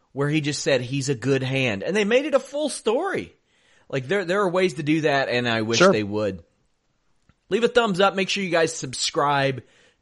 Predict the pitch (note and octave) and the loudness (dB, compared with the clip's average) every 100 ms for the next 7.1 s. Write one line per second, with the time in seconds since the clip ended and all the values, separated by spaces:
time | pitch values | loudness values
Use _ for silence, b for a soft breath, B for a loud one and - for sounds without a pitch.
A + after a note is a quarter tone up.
0 | - - D3 F3 D#3+ - C#3 B2 A#2 A2+ | -18 -8 -6 -4 -4 -2 2 2 2 -2
1 | - _ _ _ _ _ - C#3 C#3+ C#3 | -8 _ _ _ _ _ -4 -2 2 2
2 | A#2+ A#2+ D#3 D#3+ C3+ C3+ C3+ B2+ B2+ - | 0 2 2 2 2 0 0 0 -2 0
3 | A#2 C3+ - - - C3+ C#3 C#3 C#3+ C3 | 2 2 0 -6 0 2 0 -2 0 0
4 | B2+ C3 B2 B2 A#2+ A#2 A2+ A#2+ A2+ A2 | 0 0 0 0 0 0 0 -4 -4 -4
5 | - A#2+ B2+ - - C#3 B2 G2 C3+ E3 | 0 2 2 -4 -4 -2 -2 -2 0 0
6 | E3 C#3 - C#3 C3 B2 A2+ A#2 C3 B2 | 0 -2 -4 -4 -4 -2 -4 -2 0 0
7 | A#2+ | -2